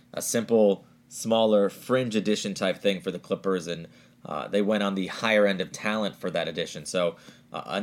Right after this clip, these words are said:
a, a really nice move for them there. Of course, you couple that with adding Marcus Morris, who still getting integrated, but I think we've seen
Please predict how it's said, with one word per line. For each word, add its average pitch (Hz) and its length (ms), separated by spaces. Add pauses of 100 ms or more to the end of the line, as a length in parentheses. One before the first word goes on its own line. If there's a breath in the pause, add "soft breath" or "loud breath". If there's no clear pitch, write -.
(100)
a, 135 40
a 123 40
really 117 220
nice 104 240
move 95 180
for 92 100
them 85 180
there. 95 400 (380 loud breath)
Of - 60
course, - 280
you 80 60
couple 101 380
that 87 220
with 90 120
adding 87 240
Marcus 87 400
Morris, 98 420
who 90 220 (320 loud breath)
still 139 300
getting 110 220
integrated, 101 540
but 95 100
I 92 60
think 110 220
we've 98 120
seen 98 460